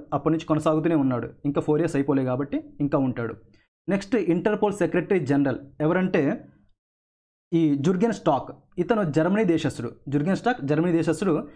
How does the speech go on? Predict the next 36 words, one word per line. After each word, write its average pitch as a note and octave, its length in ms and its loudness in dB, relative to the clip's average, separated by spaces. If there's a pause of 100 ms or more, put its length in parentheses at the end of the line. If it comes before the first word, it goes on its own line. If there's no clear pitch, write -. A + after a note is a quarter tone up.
(280)
ఇతని A3+ 220 2
పదవీ G3+ 260 2
కాలం G3 260 2
వచ్చేసి F#3 340 0 (160)
ఐదు D#3+ 140 2
సంవత్సరాలు, D#3+ 500 0 (400)
ఐదు D#3 140 2
సంవత్సరాల F3 300 0
పదవీ D#3+ 200 2
కాలంలో D#3+ 260 2
ఉంటాడు. D3 340 0 (320)
అయితే G#3+ 140 2
ఇతను G#3+ 160 0
రెండు F3+ 180 2
వేల A3 100 2
పద్నాలుగులో F#3+ 500 2
అపాయింట్ F3 300 0
అయ్యాడు. E3 420 2 (240)
ఇంకా D#3+ 220 2
కంటిన్యూ D#3+ 340 0
అవుతున్నాడు. D3+ 320 0
సెకండ్ D#3+ 320 -2
టర్మ్ F3 140 2
కూడా F#3+ 120 2
ఇతనే E3+ 140 0
కంటిన్యూ D3 300 0
అవుతున్నాడు. B2 360 -4 (440)
ప్రైమ్ F#3 160 2
మినిస్టర్ G3+ 300 0
మోడీ E3 340 2
పాల్గొన్నారు, E3 760 0 (120)
అమిత్ D#3+ 200 2
షా F#3+ 180 0
పాల్గొన్నారు, D#3 600 0 (300)
సీబీఐ A3+ 420 0
డైరెక్టర్ F#3 540 0